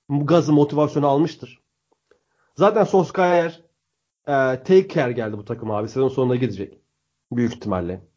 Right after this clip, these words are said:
Hani inşallah başarılı olur da yirmi beş sene kalır. Orası benim bileceğim iş değil. Ama yani Pogba bu sezon bu takıma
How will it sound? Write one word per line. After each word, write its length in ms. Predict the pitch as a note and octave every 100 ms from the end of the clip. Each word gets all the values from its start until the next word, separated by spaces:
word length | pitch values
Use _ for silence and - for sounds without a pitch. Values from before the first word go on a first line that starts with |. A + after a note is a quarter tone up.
| _
Hani 260 | A#2+ G2 F#2
inşallah 420 | D3 B2+ A#2 A#2+
başarılı 280 | A#2+ A#2 A2 F#2+
olur 120 | G2+
da 80 | C3
yirmi 200 | A#2+ A#2+
beş 140 | A#2+
sene 200 | A#2 A2+
kalır. 380 | A#2 A2 - - _ _ _ -
Orası 340 | A2+ A2+ A2+ A#2
benim 180 | A2+
bileceğim 320 | A2 G#2+ G#2+ G#2+
iş 180 | -
değil. 200 | A2 G#2 _ _ - - -
Ama 460 | - D#3 F3 G3+ - _ _
yani 300 | C#3+ C#3+ D3
Pogba 380 | - G3 F#3+ E3
bu 80 | F3+
sezon 380 | E3 C#3 D#3+ E3
bu 40 |
takıma 500 | D#3+ C#3 C#3 E3+